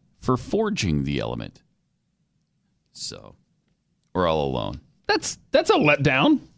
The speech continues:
Speaker 1: I don't believe that for a second.
Speaker 2: What?
Speaker 1: That
Speaker 2: The
Speaker 1: we're all alone. Do you believe
Speaker 2: Hmm.
Speaker 1: that? There's no way. There's absolutely no way we're alone.
Speaker 2: Man, I got no idea. I'm so good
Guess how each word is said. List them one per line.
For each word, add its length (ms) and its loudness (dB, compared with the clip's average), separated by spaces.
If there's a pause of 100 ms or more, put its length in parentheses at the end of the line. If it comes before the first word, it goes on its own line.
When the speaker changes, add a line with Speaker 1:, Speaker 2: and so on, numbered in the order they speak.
Speaker 1:
I 80 4
don't 120 2
believe 200 4
that 140 0
for 120 -4
a 40 -4
second. 400 -4 (120)
Speaker 2:
What? 280 2 (260)
Speaker 1:
That 100 2
Speaker 2:
The 80 4
Speaker 1:
we're 200 4
all 180 4
alone. 440 4 (380)
Do 100 0
you 100 2
believe 180 0
Speaker 2:
Hmm. 40 -6
Speaker 1:
that? 220 -2 (1000)
There's 200 2
no 120 4
way. 300 2 (260)
There's 160 -2
absolutely 440 2
no 140 4
way 320 0 (200)
we're 140 -4
alone. 300 -2 (220)
Speaker 2:
Man, 180 2
I 120 2
got 180 0
no 200 6
idea. 360 4
I'm 180 2
so 220 2
good 440 6